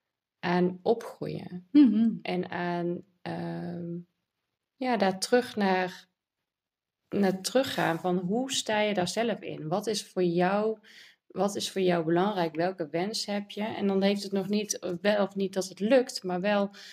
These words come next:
Speaker 1: ja, waar sta ik eigenlijk? En doe ik dit omdat de maatschappij iets van me vraagt? En wil ik daarom, of mijn vrienden om me heen, en blijkbaar moet ik dit ook.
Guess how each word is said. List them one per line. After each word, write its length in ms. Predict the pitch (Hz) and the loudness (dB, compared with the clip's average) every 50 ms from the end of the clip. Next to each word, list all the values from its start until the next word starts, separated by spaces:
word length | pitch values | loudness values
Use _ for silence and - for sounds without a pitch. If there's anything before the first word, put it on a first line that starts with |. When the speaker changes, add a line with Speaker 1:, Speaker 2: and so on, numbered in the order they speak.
| - - - _ | -20 -20 -20 _
Speaker 1:
ja, 180 | _ - 214 196 | _ -4 -4 -2
waar 220 | 170 185 208 196 | 0 2 0 0
sta 360 | 202 - - - 226 233 240 214 | 0 -4 -2 0 2 2 2 2
ik 140 | 175 160 156 | 0 -4 -6
eigenlijk? 720 | 151 147 151 156 156 156 - 151 156 156 160 156 - - | -8 -10 -8 -10 -10 -10 -12 -10 -10 -10 -10 -12 -14 -14
En 220 | - 170 175 175 160 | -8 -4 -4 -2 -2
doe 180 | 160 185 185 | 0 2 2
ik 100 | 185 180 | 2 2
dit 260 | 185 185 180 180 180 - | 2 2 2 2 0 -2
omdat 340 | - 180 180 170 170 170 - | -2 0 2 2 0 0 0
de 60 | 175 | 0
maatschappij 640 | 175 165 165 - - 175 - - - 208 269 302 | 0 0 -2 -4 -6 -6 -2 0 0 0 0 0
iets 180 | 302 277 - - | -2 -4 -6 -4
van 140 | - 269 262 | -4 -2 -2
me 100 | 254 247 | -2 -4
vraagt? 680 | - - 233 233 254 294 349 359 - - - - - - | -2 0 2 2 2 2 0 -2 -6 -10 -12 -10 -10 -10
En 280 | - - - 190 190 185 | -8 -6 -4 -2 -2 0
wil 120 | 175 185 | 0 0
ik 120 | 175 175 156 | -2 0 0
daarom, 420 | 175 175 185 190 196 196 190 190 | 0 0 0 0 -2 -4 -4 -4
of 260 | - - 180 175 - | -4 -6 -6 -6 -4
mijn 140 | - 175 170 | -4 -4 -4
vrienden 340 | 165 - 202 214 214 208 190 | -4 -4 -4 -4 -2 -2 -2
om 80 | 185 180 | -2 0
me 80 | 180 | -2
heen, 360 | 175 165 185 185 190 196 190 | -2 0 0 0 0 0 0
en 280 | 196 - - 175 170 160 | -2 -2 -2 -2 -2 -2
blijkbaar 380 | 160 180 180 185 185 175 165 170 | 0 0 -2 0 0 -2 0 0
moet 200 | 175 202 208 - | 0 -2 -2 -6
ik 140 | 185 - | -8 -10
dit 160 | - 160 - - - | -12 -14 -12 -4 0
ook. 440 | - 190 196 190 190 196 190 - | 2 2 4 4 2 2 0 -4